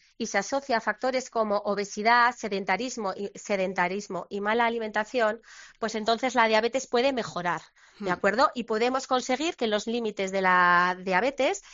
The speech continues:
Speaker 1: estén en un rango que podríamos considerar como normal o aceptable.
Speaker 2: Ujú.
Speaker 1: Pero la diabetes no es una enfermedad reversible, ¿de acuerdo? El paciente se ha hecho diabético,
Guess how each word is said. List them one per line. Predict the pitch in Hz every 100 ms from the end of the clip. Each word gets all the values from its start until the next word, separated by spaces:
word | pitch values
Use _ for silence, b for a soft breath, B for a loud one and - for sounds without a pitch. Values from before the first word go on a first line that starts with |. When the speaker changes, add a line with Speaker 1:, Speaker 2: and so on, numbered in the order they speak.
| B -
Speaker 1:
estén | 226 262 277
en |
un | 285 269
rango | 269 285 294 320
que | 330
podríamos | 240 220 226 254
considerar | - 240 233 247 220 220 262 _
como | 277 240 220
normal | 208 190 202 226 285 -
o | 240
aceptable. | 190 - 175 - 220 196 175
Speaker 2:
Ujú. | 180 190 190
Speaker 1:
Pero | 233
la | 233
diabetes | 240 254 285 339
no | 277
es | 269
una | 262
enfermedad | 254 247 226 214
reversible, | 214 190 190 269 240 185 175 B B B
¿de |
acuerdo? | 202 220 220
El | 269
paciente | 240 220 277 269 247 202 - B
se | -
ha | 233
hecho | - 285
diabético, | 269 285 - 302 - 359